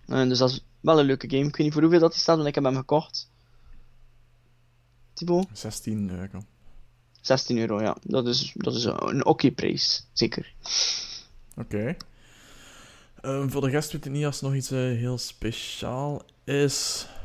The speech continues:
Speaker 2: Oh, iets zoals Homefront, ook aan tachtig procent korting, komt op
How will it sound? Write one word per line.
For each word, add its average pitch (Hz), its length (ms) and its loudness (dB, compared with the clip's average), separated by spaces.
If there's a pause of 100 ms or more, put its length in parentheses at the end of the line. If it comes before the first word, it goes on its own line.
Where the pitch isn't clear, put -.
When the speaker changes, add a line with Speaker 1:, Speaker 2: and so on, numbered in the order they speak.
(420)
Speaker 2:
Oh, 113 220 -4
iets 107 100 -6
zoals 104 260 -2
Homefront, 117 760 -2
ook 110 180 -6
aan 104 120 -6
tachtig 107 340 -8
procent 104 840 -8 (680)
korting, 104 540 -8
komt - 220 -12
op - 100 -14